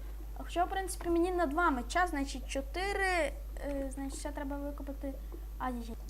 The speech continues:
Ще треба викопати такої інакшої червоної руди. Так, а куди? Мені сюди. Е, е, е, е, е, давай. Тільки в лаві зараз не, не втопитись. Все, що накопав,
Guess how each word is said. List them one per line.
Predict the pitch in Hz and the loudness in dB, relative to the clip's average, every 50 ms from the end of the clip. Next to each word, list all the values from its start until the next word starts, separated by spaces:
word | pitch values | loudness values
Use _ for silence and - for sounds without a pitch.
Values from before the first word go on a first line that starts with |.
| - - - - - - | -8 -8 -8 -8 -8 -8
Ще | - - - | -8 -8 -6
треба | 269 269 254 269 277 | -6 -4 -4 -4 -4
викопати | 277 277 269 - 269 269 | -4 -4 -4 -4 -6 -6
такої | 262 - 277 - 277 269 | -6 -4 -4 -2 -2 -2
інакшої | 262 254 262 247 247 - - 233 240 | -2 -2 -4 -4 -4 -6 -6 -8 -8
червоної | - - 240 240 240 233 226 220 226 226 226 | -8 -8 -6 -6 -6 -6 -6 -6 -6 -6 -6
руди. | 247 262 277 330 381 427 - - - - - - - - - - - - - - - - - | -6 -4 -2 -2 -2 -4 -6 -8 -8 -8 -8 -8 -8 -8 -8 -8 -8 -8 -8 -8 -8 -2 2
Так, | - 285 269 - | 2 2 4 2
а | 262 | -2
куди? | 254 - 302 311 381 381 | -4 -2 0 2 2 2
Мені | 285 254 269 311 320 | 2 2 0 -2 -2
сюди. | - - 392 - 226 - - - - - - - - - - - - - - - - - - - - - - - - - - - - - - - - - - - - - - - - - - - - - - | -4 -4 -2 -2 -2 -2 -2 -6 -8 -8 -8 -8 -8 -8 -8 -8 -8 -8 -8 -8 -8 -8 -8 -8 -8 -8 -8 -8 -8 -8 -8 -8 -8 -8 -6 -6 -6 -6 -6 -6 -6 -6 -6 -6 -8 -8 -8 -6 -6 -6 -4
Е, | |
е, | 262 254 - - 262 | -4 -6 -6 -6 -6
е, | 269 - - 254 - 254 | -6 -6 -6 -6 -6 -6
е, | |
е, | 262 254 254 254 240 233 | -6 -6 -6 -6 -6 -6
давай. | 226 233 226 226 214 - - - - - - - - - - | -6 -6 -6 -6 -6 -6 -8 -8 -8 -8 -8 -8 -8 -8 -8
Тільки | 269 - - 277 | -6 -4 -4 -4
в | 247 254 | -2 0
лаві | 269 294 302 277 247 247 | 4 4 4 4 4 0
зараз | 233 254 247 240 240 240 - - | -2 -2 -2 -2 -2 -4 -4 -4
не, | 247 247 | -4 -4
не | 247 247 254 254 262 247 | -4 -4 -4 -4 -4 -4
втопитись. | - - 285 285 - 359 349 330 277 - | -4 -4 -4 -2 -2 -2 -2 -2 -4 -4
Все, | - - 359 381 370 | -4 0 2 2 2
що | - 339 320 | 2 0 0
накопав, | 320 302 - 311 294 - 320 311 277 240 226 | 0 0 0 -2 0 4 4 4 4 2 0